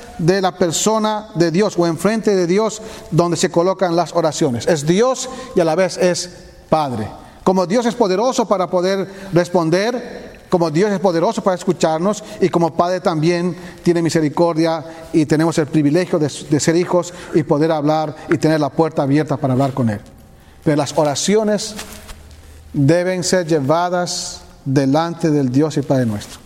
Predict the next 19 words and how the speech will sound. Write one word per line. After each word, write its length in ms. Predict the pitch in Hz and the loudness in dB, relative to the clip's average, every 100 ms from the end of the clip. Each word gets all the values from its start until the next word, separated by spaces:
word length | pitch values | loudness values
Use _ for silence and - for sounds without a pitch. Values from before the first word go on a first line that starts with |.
| - - - - | -20 -20 -20 -2
En 80 | 147 | 0
otras 220 | 160 175 | 2 0
palabras, 640 | 175 160 170 170 170 - - - - | 0 0 0 -2 -4 -8 -16 -18 -4
esas 240 | 170 180 | 0 0
personas 720 | - 165 - 175 156 135 - - - - - - - | 0 0 2 2 0 -4 -6 -12 -20 -20 -20 -20 -12
debemos 460 | 139 143 143 170 151 | 0 2 4 2 2
llevarlas 560 | 147 135 170 160 - - | 2 4 2 0 -6 -2
a 100 | 143 | -2
través 280 | 135 147 156 | 2 2 2
de 80 | 151 | 0
nuestra 200 | 156 156 | 0 2
oración 540 | 143 127 160 170 170 - - - - - | 0 0 2 2 0 -6 -16 -20 -16 0
ante 260 | 143 131 | 0 2
el 100 | 135 | 0
trono 380 | - 160 156 156 | 2 2 2 2
de 100 | 147 | 2
Dios 320 | 131 135 123 | 2 2 0
y 60 | 147 | -2
ponerlas 720 | 120 131 131 151 151 143 | 0 2 4 2 0 -4